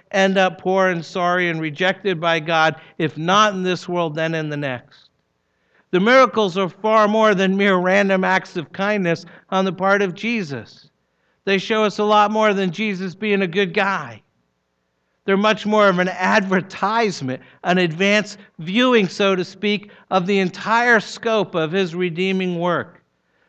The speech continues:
They direct us to him as the one with divine power who is willing and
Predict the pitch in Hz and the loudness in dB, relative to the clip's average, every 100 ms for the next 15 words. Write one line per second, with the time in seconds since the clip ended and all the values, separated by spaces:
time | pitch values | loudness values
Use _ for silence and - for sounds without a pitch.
0 | - 175 160 170 185 196 196 175 - - | -6 -4 -2 0 0 0 0 -2 -2 -4
1 | 165 175 196 165 - _ 170 165 175 170 | -2 0 0 -2 -8 _ -2 -2 -2 -2
2 | 190 185 170 143 156 147 175 185 175 - | 0 0 -4 -4 -6 -2 0 0 -2 -6
3 | _ - - 185 190 160 131 - - 165 | _ -8 0 2 4 4 0 -4 -2 -2
4 | 151 151 226 240 214 185 180 | -2 0 2 4 4 2 -2